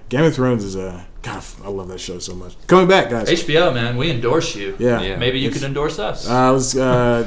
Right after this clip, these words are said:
Speaker 1: this
Speaker 2: Throw a
Speaker 1: pod-
Speaker 2: little, we've been
Speaker 1: Funny,
Speaker 2: putting
Speaker 1: funny you say that.
Speaker 2: a lot of
Speaker 3: Product
Speaker 2: recommendations
Speaker 3: placement.
Speaker 2: out there for H B O.
Speaker 1: This, uh, this podcast is brought, <laughs> brought to you by H B O Go dot com. H B O Go,
Speaker 3: <laughs> I
Speaker 1: you
Speaker 3: don't
Speaker 1: wanna
Speaker 3: know
Speaker 1: get
Speaker 3: if they
Speaker 1: the
Speaker 3: want us to say that. I don't think they would allow us to,
Speaker 1: Oh,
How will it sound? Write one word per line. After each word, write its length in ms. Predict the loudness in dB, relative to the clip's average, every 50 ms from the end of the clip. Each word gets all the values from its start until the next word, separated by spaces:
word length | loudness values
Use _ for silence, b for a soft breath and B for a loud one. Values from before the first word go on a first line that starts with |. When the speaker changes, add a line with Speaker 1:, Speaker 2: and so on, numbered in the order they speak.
| -2 0
Speaker 1:
this 140 | 0 2 2
Speaker 2:
Throw 100 | 4 6
a 20 |
Speaker 1:
pod- 160 | 6 8 8 6 4
Speaker 2:
little, 140 | 0 -2 -6 b b b b b b b
we've 140 | -6 -6 -4
been 240 | -2 -2 -2 -2 -2 -2 -2 -2 0 0 0 2
Speaker 1:
Funny, 340 | 2 2 4 4 4 4 4
Speaker 2:
putting 120 | 2 0 0
Speaker 1:
funny 180 | 0 0 0 0
you 40 | 0
say 160 | 0 0 0
that. 220 | 0 0 -2 -6 -6
Speaker 2:
a 80 | -6 -4
lot 220 | 0 2 2 4
of 60 | 4 2
Speaker 3:
Product 160 | 2 0 0
Speaker 2:
recommendations 480 | 0 -2 0 0 0 0 -2 -4 -4 -4
Speaker 3:
placement. 100 | -4 -4
Speaker 2:
out 80 | -4
there 160 | -6 -6 -6 -6
for 180 | -6 -6 -6
H 100 | -4 0
B 40 | 0
O. 40 | 2
Speaker 1:
This, 180 | 2 4 6
uh, 260 | 6 6 6 4 2 2
this 180 | 0 -2 -2
podcast 520 | 2 4 6 6 6 6 4 2 2 2 0
is 80 | -2 0
brought, 300 | 2 2 2 2 2 -2 -2 2
<laughs> 40 |
brought 180 | 4 4 6 6
to 80 | 4 4
you 140 | 4 4 4
by 420 | 4 4 4 4 2 0 2 4 B B B B B B B 6
H 260 | 6 8 6 6 4
B 180 | 6 8 10 10
O 260 | 10 10 8 8 6
Go 500 | 6 6 6 8 10 10 10 10 8 6
dot 300 | 6 6 4 4 4 2
com. 300 | 0 2 2 2 2 4
H 160 | 2 2 4
B 80 | 6 6
O 100 | 6 6
Go, 140 | 6 6 6
Speaker 3:
<laughs> 0 |
I 20 |
Speaker 1:
you 60 | 6
Speaker 3:
don't 100 | 6 6
Speaker 1:
wanna 100 | 6 6 8
Speaker 3:
know 60 | 8 6
Speaker 1:
get 40 | 6
Speaker 3:
if 60 | 6
they 80 | 4 4
Speaker 1:
the 40 | 4
Speaker 3:
want 160 | 4 2 2
us 80 | 0 -6
to 60 | -8
say 180 | -6 -4 -4 -4
that. 180 | -2 -4 -4 -4
I 60 | -4
don't 160 | -4 -4 -6
think 180 | -8 -10 -10 -8
they 80 | -8 -8
would 140 | -6 -6 -6
allow 260 | -6 -6 -6 -6 -6
us 120 | -8 -8 -8
to, 100 | -8 -8
Speaker 1:
Oh, 40 | -10